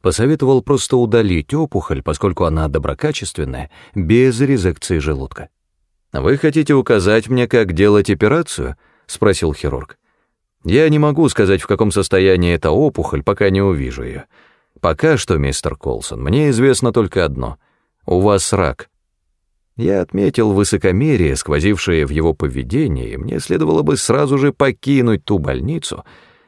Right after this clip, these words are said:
но все же я решил лечь в нее. Я провел на операционном столе четыре часа, в течение которых хирург вырезал опухоль и окружающие ее лимфатические узлы.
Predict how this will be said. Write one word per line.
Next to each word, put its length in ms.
но 180
все 200
же 100
я 140
решил 440
лечь 360
в 20
нее. 240
Я 220
провел 340
на 140
операционном 640
столе 440
четыре 380
часа, 480
в 80
течение 480
которых 400
хирург 540
вырезал 500
опухоль 540
и 40
окружающие 1040
ее 160
лимфатические 880
узлы. 320